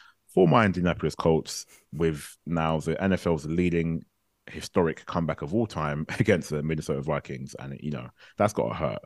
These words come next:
But out with the old, in with the new. I think we have the chance to climb up to number four, I think, at our highest. We can drop no lower than sixth. So, look, so long as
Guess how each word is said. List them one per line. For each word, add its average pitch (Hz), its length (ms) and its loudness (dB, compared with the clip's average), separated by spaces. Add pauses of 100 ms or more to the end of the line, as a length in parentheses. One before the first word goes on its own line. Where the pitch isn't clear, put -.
(260)
But 80 240 2 (500)
out 110 160 6
with 87 120 4
the 82 120 4
old, 76 320 0 (140)
in 85 120 4
with 76 140 -2
the 78 60 -2
new. 73 280 0
I 67 40 -2
think 123 180 2
we 120 120 6
have 101 120 4
the 95 80 -4
chance - 240 2
to 92 80 -2
climb 85 260 2
up - 120 -4
to 85 80 -2
number 80 200 0
four, 95 540 2
I 92 60 -4
think, 123 460 0
at 85 140 -2
our 82 140 0
highest. 92 340 2
We - 60 -10
can 82 320 -2
drop - 160 0
no 92 160 6
lower 95 300 8
than 80 160 0
sixth. - 480 -4 (380)
So, 82 200 2
look, 82 300 2 (480)
so - 160 0
long 120 260 8
as 139 220 2